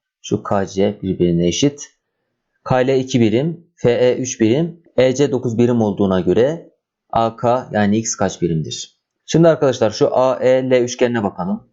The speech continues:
Ben şu ortadan bir dik indireyim. Benim şu açılarım değil mi? Alfa alfa olur. Benim şu kenarımla da şu kenarım eşit olur.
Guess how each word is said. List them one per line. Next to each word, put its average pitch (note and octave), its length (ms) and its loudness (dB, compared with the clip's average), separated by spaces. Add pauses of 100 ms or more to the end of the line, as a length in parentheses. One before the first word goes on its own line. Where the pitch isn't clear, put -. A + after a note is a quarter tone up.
Ben B2 140 2
şu B2 140 -2
ortadan B2 400 0
bir A2 100 0
dik G#2+ 180 -2
indireyim. E2 400 -2 (1500)
Benim C#3+ 220 2
şu D3 140 2
açılarım C3+ 460 2
değil C3 140 2
mi? F#2+ 160 -2
Alfa A2+ 300 0
alfa G2+ 280 -4
olur. F#2 240 -8 (880)
Benim B2+ 220 2
şu A#2+ 180 -2
kenarımla A2+ 540 2
da A2 380 -2
şu - 200 -4
kenarım G2 360 0
eşit - 280 -8
olur. A2 220 0